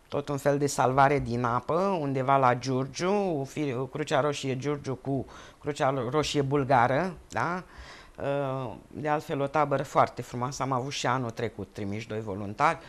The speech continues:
vom trimite doi și anul ăsta. Și vom mai avea primul ajutor pe litoral, uh, să vedem exact de câte ori și câți, câte persoane odată, câți voluntari odată,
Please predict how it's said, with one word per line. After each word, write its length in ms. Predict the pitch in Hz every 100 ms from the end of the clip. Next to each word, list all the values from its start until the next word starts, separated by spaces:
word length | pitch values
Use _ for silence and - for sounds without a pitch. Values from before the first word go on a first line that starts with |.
| -
vom 180 | - 131
trimite 400 | 131 135 139 135
doi 220 | 117 110
și 160 | 98 -
anul 300 | 82 90 95
ăsta. 340 | 139 - - - - - - -
Și 140 | - 202
vom 200 | 220 202
mai 220 | 185 175
avea 500 | 165 196 214 208 190
primul 240 | 196 196 185
ajutor 300 | 175 180 175
pe 120 | 160
litoral, 800 | 131 127 117 107 107 139 202 - - - - - -
uh, 520 | - 143 143 131 135 135 - - -
să 200 | - 196
vedem 380 | 180 180 180 175
exact 540 | 165 151 139 156 147 135
de 100 | 151
câte 340 | - 170 156
ori 260 | 143 143 -
și 240 | - 120 - -
câți, 600 | - 170 165 - - - 104 127 113 104
câte 260 | - 156 151
persoane 580 | 135 143 - 147 127 123
odată, 320 | 127 127 135
câți 240 | - 139
voluntari 540 | 127 143 120 123 127 117
odată, 460 | 120 135 147 180